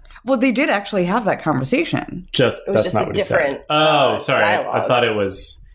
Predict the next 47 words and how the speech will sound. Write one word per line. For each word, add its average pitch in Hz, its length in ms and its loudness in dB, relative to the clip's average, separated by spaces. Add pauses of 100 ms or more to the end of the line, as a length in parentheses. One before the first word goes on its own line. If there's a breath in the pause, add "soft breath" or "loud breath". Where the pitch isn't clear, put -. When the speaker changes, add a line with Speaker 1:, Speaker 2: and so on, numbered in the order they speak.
(520)
Speaker 2:
he 123 220 -4
made 107 140 2
up 98 80 -2
the 104 80 -2
entire 98 320 0
Speaker 3:
He 92 60 -6
Speaker 2:
conversation. - 380 -2
Speaker 1:
No, 202 100 4
no, 190 140 2
no, 160 160 0
no. 120 180 -4 (200)
Speaker 3:
Yeah, 165 180 -2
they 175 140 0
did 202 180 0
talk. 160 300 -4
It 120 100 -14
just 151 160 -10
was 156 140 -14
a 151 40 -8 (200)
Speaker 1:
I 220 40 2
mean, 220 120 4
he 185 60 2
Speaker 3:
completely - 0 -
Speaker 1:
did 170 80 0
Speaker 3:
different 240 200 0
Speaker 1:
make 135 160 0
up 127 80 0
the - 60 -8
Speaker 3:
conversation. 135 140 2
Speaker 1:
entire 127 280 0
conversation. 110 800 -4 (160)
Speaker 2:
I, 151 180 0
I 135 140 0
mean 127 220 2
that 107 180 2
it 101 160 0
happened. 95 500 -2
Speaker 1:
But 180 120 0
he 156 140 2
didn't 151 160 0
Speaker 3:
No. - 60 2
Speaker 1:
make 175 220 2
up, 127 140 0
make 117 180 0
up. 90 280 -2
Speaker 3:
Yeah. 143 240 -2
Speaker 2:
Gotcha. - 380 -4